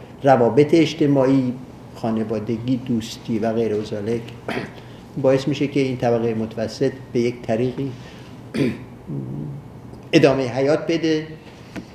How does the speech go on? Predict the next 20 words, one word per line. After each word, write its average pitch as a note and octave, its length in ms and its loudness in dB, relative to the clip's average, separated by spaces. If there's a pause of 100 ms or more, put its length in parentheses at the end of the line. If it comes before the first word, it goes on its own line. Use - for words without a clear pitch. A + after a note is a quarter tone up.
(460)
به D3 60 8
یک D3 160 8
طریق D3 340 8
ارزش‌هاش C#3 680 6
ارزش‌های B2 520 2
حاکم A2+ 420 0
بشه D3+ 260 -2
و C#3 60 4
حتی D3+ 260 6
<clears throat> - 760 2
این E3 160 2
آقازادگانی C3+ 840 4
هم C#3 120 0
که C#3+ 160 -4
از، A#2+ 260 -2 (520)
<clears throat> - 480 -4
می‌دونین، C3+ 320 0 (420)
گروه‌های B2 320 0
حاکم A2+ 380 -2
هستن، C#3+ 440 -2